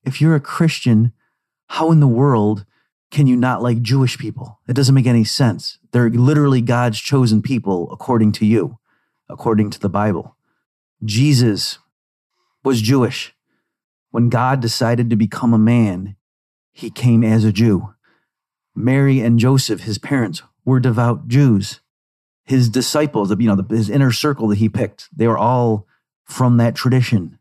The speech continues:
That's where they were waiting for the Messiah. It wouldn't have made sense for Gentiles to be, you know, they wouldn't even had a framework to understand who he was.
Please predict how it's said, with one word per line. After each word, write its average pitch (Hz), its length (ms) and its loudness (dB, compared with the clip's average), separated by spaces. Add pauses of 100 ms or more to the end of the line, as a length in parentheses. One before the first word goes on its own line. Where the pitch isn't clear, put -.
(420)
That's 107 180 -4
where 117 80 0
they 117 100 2
were 110 100 2
waiting 120 280 2
for 120 100 -4
the 113 100 2
Messiah. 113 600 -4 (640)
It 110 80 -2
wouldn't 120 200 0
have 104 80 2
made 113 200 2
sense 120 260 0
for 110 140 -4
Gentiles 110 640 0
to 104 60 -6
be, 95 100 0
you 104 220 0
know, 98 140 2
they 110 80 2
wouldn't 110 240 2
even 104 180 2
had 107 120 0
a 101 60 -4
framework 120 480 0
to - 80 -6
understand 120 420 0
who 117 160 4
he 120 100 2
was. 117 460 -2